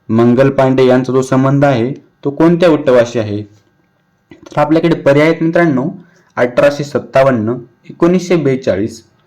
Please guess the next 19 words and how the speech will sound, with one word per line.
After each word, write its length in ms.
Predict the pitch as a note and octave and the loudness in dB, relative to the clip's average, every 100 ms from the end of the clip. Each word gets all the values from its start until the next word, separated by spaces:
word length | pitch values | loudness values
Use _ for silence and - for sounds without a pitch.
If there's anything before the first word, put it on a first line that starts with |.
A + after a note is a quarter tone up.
| _ - | _ -12
एकोणीसशे 540 | G2+ C3+ C#3 C#3 D3 | -4 0 0 0 -2
तीस 440 | C#3+ - D#3+ E3 | -2 0 0 0
आणि 280 | - C3+ C#3+ - - | -2 0 0 -4 -8
एकोणीसशे 460 | - B2+ B2 - - | -2 0 0 -4 -6
एकोणवीस. 600 | E3+ D3+ G#2+ G2+ G2+ - _ _ _ _ _ - - _ - - | -4 -2 0 -2 -6 -16 _ _ _ _ _ -20 -20 _ -20 -4
तर 80 | C#3+ | 0
बघा, 340 | C#3 D3+ B2 E3+ - - - - - - | 2 2 0 -2 -10 -20 -20 -20 -20 -4
अ, 60 | A#2 A#2+ A2+ - | 0 2 0 -2
मंगल 320 | C#3 C3+ D3+ F3 | -2 2 2 2
पांडे 280 | F3 E3+ | 2 2
जो 100 | E3+ | 2
यांचा 280 | E3+ E3 E3 | 2 2 0
संबंध 360 | - D#3 D#3 D#3+ | -2 0 2 2
आहे 280 | D3+ B2 C#3+ | 2 0 -6
तो 200 | - D3+ | -2 2
अठराशे 520 | B2+ B2+ C#3+ C#3+ D3+ | 2 2 2 2 0
सत्तावन्नच्या 680 | D#3 D3 D3+ B2+ A#2+ A#2+ - - | -4 -2 0 2 0 -2 -4 -6
उठावाशी 560 | A#2 - A2 G2+ - | -8 -2 0 0 -2
आहे. 220 | A#2 G2 | -4 -6